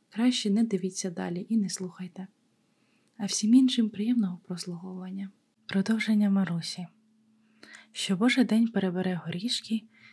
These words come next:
що ще на весіллі, як побачились уперше,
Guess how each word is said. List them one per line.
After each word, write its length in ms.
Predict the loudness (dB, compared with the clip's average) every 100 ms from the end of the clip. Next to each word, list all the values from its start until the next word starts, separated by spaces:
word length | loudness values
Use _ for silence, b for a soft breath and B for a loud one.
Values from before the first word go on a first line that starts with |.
| b b b _ _
що 180 | -8 0
ще 180 | 6 8
на 140 | 8
весіллі, 640 | 6 0 0 0 0 -2
як 120 | -4 -4
побачились 640 | -4 -2 -2 -2 -2 -4
уперше, 640 | -6 -4 -4 -2 -2 -2